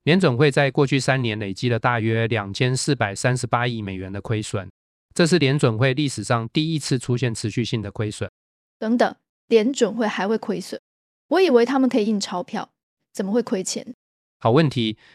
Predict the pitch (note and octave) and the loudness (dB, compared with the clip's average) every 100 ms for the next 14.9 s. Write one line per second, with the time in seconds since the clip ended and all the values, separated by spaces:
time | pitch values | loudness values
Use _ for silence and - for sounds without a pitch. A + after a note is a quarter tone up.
0 | _ D3+ E3 D3+ A#2+ D#3 - D3 C3 C3 | _ 0 2 4 4 2 4 2 2 0
1 | A2+ G#2 C#3 A#2 A#2+ A#2 A#2+ - _ - | 0 0 -2 0 0 -2 -4 -10 _ -2
2 | C#3 C#3 B2+ - A#2+ A#2+ G#2 G#2 A#2+ A#2+ | 0 2 0 0 0 2 2 0 0 0
3 | A2 A#2+ G2 A2+ G#2+ A2 G2 F#2 F#2+ - | 0 -2 -2 -6 -4 -4 -4 -6 -12 -14
4 | _ _ _ - E3+ F3 F3+ E3+ C3+ D3 | _ _ _ 0 2 2 4 2 4 2
5 | B2+ B2 A#2+ - G2+ F#2+ - C#3 B2 C#3 | 2 -2 -2 -4 -6 -4 0 0 0 -2
6 | C3+ B2+ G#2 G2+ A2 A2+ G#2 G#2 G#2+ G#2 | -2 -2 -2 -4 -4 -4 -4 -2 -2 -2
7 | G#2 - B2 B2 A#2+ A#2+ A#2+ G2+ - F#2+ | -4 -4 0 0 0 -2 -4 -4 -6 -8
8 | G2 _ _ _ _ A#2+ C#3 D#3 B2+ A#2+ | -10 _ _ _ _ 0 2 2 2 0
9 | B2 - C3+ A#2 G#2+ B2+ A#2+ A#2+ B2 A2+ | -2 0 2 2 0 0 0 0 0 0
10 | A#2+ A2+ B2+ A#2+ A#2 G#2+ G#2 G#2+ - G2 | 0 0 0 0 0 0 -2 -4 -6 -6
11 | G2+ G#2 G#2+ G2+ G2+ _ _ _ - C3+ | -6 -6 -4 -4 -8 _ _ _ 0 0
12 | C3 - C3 - G2+ F2+ F#2 - _ _ | 0 0 0 -2 -6 -8 -16 -20 _ _
13 | _ _ - C#4+ D4+ C#4 - B3 A#3+ A3+ | _ _ -6 -4 2 2 6 4 4 -4
14 | A3 G3 F#3+ G3 - G3 - - A3 | -6 -6 -4 -6 -10 -12 -12 -12 -14